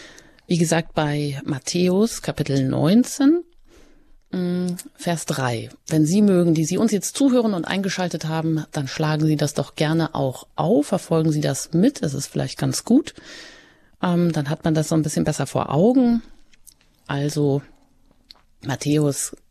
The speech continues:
Kapitel neunzehn, Vers drei, und da heißt es über die Ehe, Ehescheidung und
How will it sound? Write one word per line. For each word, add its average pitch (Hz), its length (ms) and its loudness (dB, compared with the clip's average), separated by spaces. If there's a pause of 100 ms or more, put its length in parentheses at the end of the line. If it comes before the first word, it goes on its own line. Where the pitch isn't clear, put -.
(320)
Kapitel 139 460 -2
neunzehn, 240 760 2 (200)
Vers - 280 -4
drei, 180 300 0
und 202 140 2
da 160 60 0
heißt 165 180 -2
es 170 120 -2
über 214 160 2
die 185 160 -4
Ehe, 170 360 0
Ehescheidung 165 720 0
und - 240 -2